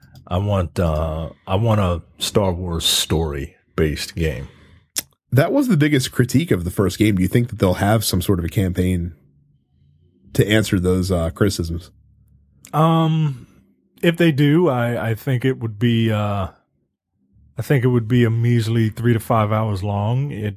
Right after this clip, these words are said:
Speaker 1: it would probably be tacked on.
Speaker 2: Mm-hmm.
Speaker 1: And, um, no, it doesn't seem, uh, and it, it probably wouldn't be good. It, I, I, the last, um, the last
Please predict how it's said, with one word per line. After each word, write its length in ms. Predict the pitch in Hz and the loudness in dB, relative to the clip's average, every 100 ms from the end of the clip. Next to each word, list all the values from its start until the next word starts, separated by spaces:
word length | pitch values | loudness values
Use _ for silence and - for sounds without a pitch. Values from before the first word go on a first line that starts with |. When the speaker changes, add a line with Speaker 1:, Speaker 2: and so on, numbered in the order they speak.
| - | -6
Speaker 1:
it 180 | 110 110 | -6 -2
would 200 | 113 101 - | -4 -4 0
probably 460 | 113 117 113 113 | 2 2 0 -2
be 160 | 104 101 | -2 -4
tacked 380 | - 101 98 101 | -2 -2 -2 -6
on. 320 | 87 92 123 _ _ - | -8 -8 -10 _ _ 2
Speaker 2:
Mm-hmm. 340 | 127 120 87 101 _ _ - | 4 4 2 -2 _ _ -6
Speaker 1:
And, 420 | 101 98 98 98 | -4 -4 -6 -6
um, 760 | 104 98 101 104 107 101 104 101 _ _ _ _ _ | -6 -6 -8 -8 -12 -12 -14 -16 _ _ _ _ _
no, 480 | 151 139 175 127 95 | -4 2 4 4 2
it 200 | 92 113 | -2 -2
doesn't 300 | 127 127 127 | 0 0 -2
seem, 540 | 120 - 131 123 117 113 | -4 -2 0 0 0 0
uh, 460 | 110 104 101 95 90 - _ _ _ _ _ _ _ - | -2 -2 -4 -6 -10 -16 _ _ _ _ _ _ _ 0
and 140 | 127 | 2
it, 100 | 127 | 2
it 200 | 131 127 | 0 -2
probably 360 | - 160 151 151 | 2 0 2 0
wouldn't 240 | 139 135 | 0 0
be 80 | 123 | -2
good. 380 | 110 113 85 80 - | 0 -2 -2 -6 -8
It, 200 | 113 120 _ _ _ _ _ _ _ _ _ - | -10 -10 _ _ _ _ _ _ _ _ _ -2
I, 380 | 143 - 139 147 | 0 0 0 -2
I, 160 | - | -2
the 200 | 143 131 | -4 0
last, 540 | 139 170 202 196 - 139 | 4 4 4 0 0 2
um, 500 | 131 117 113 107 95 - - | 4 4 0 -4 -10 -14 -8
the 80 | 123 | -2
last 640 | 160 170 - - - - | 0 2 0 -4 -8 -12